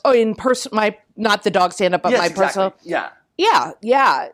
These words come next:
Speaker 1: it is, but it's like, I think, like, in some ways, maybe it's like an autobiographical thing. You don't wanna talk about the, really, like,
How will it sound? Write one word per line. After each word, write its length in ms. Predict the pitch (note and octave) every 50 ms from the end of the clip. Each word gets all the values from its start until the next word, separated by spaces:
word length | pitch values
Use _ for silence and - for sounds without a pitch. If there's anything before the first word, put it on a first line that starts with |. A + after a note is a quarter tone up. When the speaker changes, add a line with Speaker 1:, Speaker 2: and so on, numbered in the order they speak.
| _
Speaker 1:
it 300 | - B3 B3+ C#4 - -
is, 240 | - A#3+ A#3 A3+ A3+
but 160 | - - A3
it's 220 | A3 A3 A3 - A#3
like, 260 | G3+ G3+ G3 G3+ - -
I 120 | - G3+ G3+
think, 340 | G3 - A#3 B3 C4+ C4 C4
like, 240 | A#3+ F#3 - - -
in 120 | F#3+ F3+
some 240 | - - G#3+ A3 G#3+
ways, 380 | G#3+ G3+ F3 D3+ D3 - - _ _ _ _ _ _ _ _ _ _ _ _ _ _ _ _ _ _ _ _ _ _ _ _ _ _ _ _ _ _ _ _ _ _ _ _ _ _ _ _
maybe 260 | - G3+ A#3+ D4+ G#4+ A#4+
it's 180 | A#4+ D4 -
like 180 | F#3 E3 D#3 -
an 140 | D#3+ C#3+ C#3+
autobiographical 1080 | C3+ E3+ E3+ E3 D#3 C#3 C#3+ C#3 C3+ C3+ - D3+ C#3+ C3 C#3 - F3 E3 - E3 D3
thing. 280 | - - D3 B2+ C3
You 120 | C#3 C#3+ C3+
don't 220 | D3 C#3+ C3+ -
wanna 240 | D#3 D3+ D3 D3 C#3+
talk 380 | - - - C#3+ B2+ B2+ - D#3+
about 460 | C#3 - C#3 C3 C3 C3 - - _ _ _ -
the, 120 | D3 - _ _ _ _ _ _ _ _ _ _ _ _ _ _ _ _ _ -
really, 540 | F#3+ F3 D#3+ F#3+ F3+ F3+ F3 E3 D#3 D3+ D3
like, 320 | C#3+ C#3 C#3+ - _ _